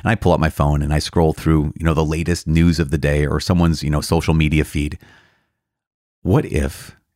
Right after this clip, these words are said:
in that time, instead of pulling out my phone and going to social media or whatever else, what if I just read the Gospels instead?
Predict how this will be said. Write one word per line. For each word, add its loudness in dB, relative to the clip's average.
in 4
that 2
time, 0
instead -2
of -4
pulling 0
out -2
my 0
phone 0
and -2
going 0
to -4
social -2
media 2
or 0
whatever 0
else, -6
what 0
if -2
I 0
just -10
read 2
the 0
Gospels -2
instead? -6